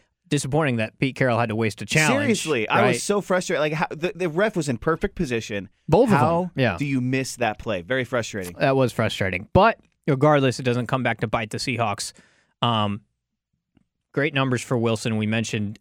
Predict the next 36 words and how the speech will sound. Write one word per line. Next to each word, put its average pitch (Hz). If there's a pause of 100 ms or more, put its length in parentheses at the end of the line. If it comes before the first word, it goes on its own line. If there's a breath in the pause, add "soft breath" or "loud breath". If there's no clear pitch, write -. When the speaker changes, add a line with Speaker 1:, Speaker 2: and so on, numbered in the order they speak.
(120)
Speaker 1:
earlier 107
the, 98
uh, 92
passer 120
rating 107
of 98
one 113
oh 104
seven 104
five, 117 (420 soft breath)
twenty-one 135
of 95
twenty-six 117
in 107
this 101
game, 95 (320)
two 135
touchdowns, 110
the 101
two 143
interceptions, 113
one 117
of 101
which 107
wasn't 107
his 98
fault, 98 (260 soft breath)
for 127
two 127
hundred 104
ninety-five 107
yards, 104 (180)
was -
sacked -
three 185
times, 104